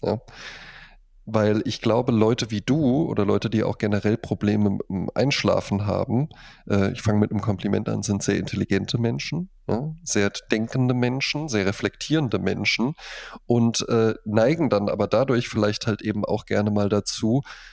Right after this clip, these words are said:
dann irgendwie im Bett zu liegen und zu denken, <gasps> „Ah,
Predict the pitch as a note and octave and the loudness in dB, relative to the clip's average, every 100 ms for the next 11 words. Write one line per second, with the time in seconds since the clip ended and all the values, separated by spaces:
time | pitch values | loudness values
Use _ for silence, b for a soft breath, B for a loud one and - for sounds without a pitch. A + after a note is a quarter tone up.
0 | B _ - _ _ - A#2 A2 A#2+ B2 | B _ -20 _ _ 2 2 4 2 2
1 | A#2 - A2 B2+ D3+ - A2+ G#2+ G#2+ F2+ | 0 -2 0 0 2 -2 0 0 0 0
2 | G2 - A#2 G#2 - G#2+ - - A3 C4+ | 0 0 0 0 0 -4 -4 -4 2 4
3 | G#3 D3+ B2+ A2+ | 4 2 0 -2